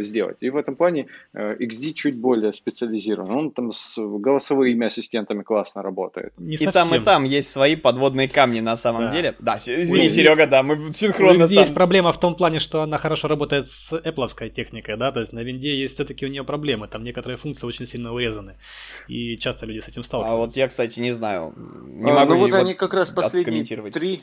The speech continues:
Speaker 1: три, последние где-то три-четыре месяца, они, у них, короче, как, э, построена работа у X D, что они каждый месяц выкатывают, э, релиз,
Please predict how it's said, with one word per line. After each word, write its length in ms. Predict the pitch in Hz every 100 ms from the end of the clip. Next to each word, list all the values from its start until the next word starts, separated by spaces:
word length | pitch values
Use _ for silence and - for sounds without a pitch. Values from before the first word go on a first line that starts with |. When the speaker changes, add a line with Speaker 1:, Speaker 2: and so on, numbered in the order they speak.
| _ -
Speaker 1:
три, 240 | 156 156
последние 460 | - 139 180 147 131
где-то 260 | 147 147
три-четыре 580 | - 156 143 - 147 135
месяца, 680 | 139 220 240 180 - 127 117
они, 320 | - 135 156
у 320 | 131 165 170
них, 100 | 165
короче, 280 | - 156 -
как, 280 | 143 113 -
э, 160 | 120 110
построена 440 | 123 - 123 110
работа 260 | 117 117 107
у 100 | 110
X 220 | 107 -
D, 80 | 110
что 180 | - 127
они 120 | 135
каждый 240 | 147 131
месяц 420 | 156 208 151 -
выкатывают, 640 | 110 113 160 156 131 123 -
э, 480 | 120 113 110 107 107
релиз, 540 | 120 120 104 - -